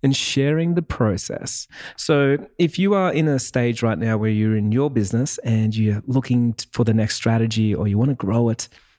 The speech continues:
you want some more motivation, more inspiration, whatever it is, then this podcast was really meant to help you light that fire and take you to another level, and especially to build that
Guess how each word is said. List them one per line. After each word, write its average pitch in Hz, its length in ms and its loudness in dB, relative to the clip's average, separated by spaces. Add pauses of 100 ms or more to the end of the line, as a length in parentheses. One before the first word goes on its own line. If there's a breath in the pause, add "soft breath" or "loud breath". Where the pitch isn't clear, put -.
you 127 60 2
want 147 120 4
some 147 100 2
more 131 160 2
motivation, 113 640 2
more 110 120 2
inspiration, 113 640 0
whatever 139 520 0
it 98 60 -4
is, 104 200 -2 (680)
then 139 380 2
this 165 140 2
podcast 180 500 0
was 131 160 0
really 127 360 2
meant 117 320 2
to 120 100 -6
help 120 380 0
you 113 160 2
light 113 240 0
that 113 180 -2
fire 113 480 2
and 117 160 0
take 117 220 0
you 117 80 0
to - 100 -2
another 110 280 0
level, 104 420 0
and 123 100 -2
especially 147 460 -2
to 139 80 -2
build 120 340 0
that 110 240 0